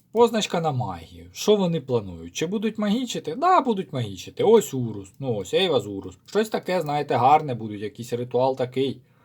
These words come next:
масштабний проводити. Ну, ось показують, що, що, що, що результат. Беркана перевернута. Піде прахом.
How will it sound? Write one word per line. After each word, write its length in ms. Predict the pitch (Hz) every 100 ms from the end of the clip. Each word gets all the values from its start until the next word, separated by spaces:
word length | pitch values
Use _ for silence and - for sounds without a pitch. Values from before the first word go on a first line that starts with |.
| _ -
масштабний 680 | 170 - - 123 143 120 104
проводити. 680 | 101 90 - 87 - - - _ _ _ -
Ну, 60 | 320
ось 120 | 294
показують, 560 | 196 - 202 185 165
що, 200 | 139 165
що, 180 | 151 190
що, 380 | - 202 214 196
що 220 | - 208
результат. 680 | 202 175 170 139 104 92 85
Беркана 440 | 107 113 165 190 180
перевернута. 880 | 170 147 110 101 85 - 80 - 92 _ _ _ - _ _ -
Піде 260 | 226 220
прахом. 540 | - 107 90 80 -